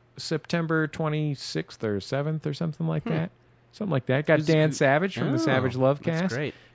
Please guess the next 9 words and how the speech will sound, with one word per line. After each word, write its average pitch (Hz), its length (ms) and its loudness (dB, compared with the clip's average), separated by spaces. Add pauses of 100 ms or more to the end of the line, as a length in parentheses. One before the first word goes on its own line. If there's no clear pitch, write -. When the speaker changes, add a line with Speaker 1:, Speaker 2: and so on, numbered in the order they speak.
Speaker 1:
Gonna 143 100 0
have 123 160 -4
Pete, 185 240 0 (200)
Pete 185 240 -2
Rothbart 165 680 2
from, 135 420 0
uh, 127 160 2
Found 131 320 0
Magazine. 156 560 0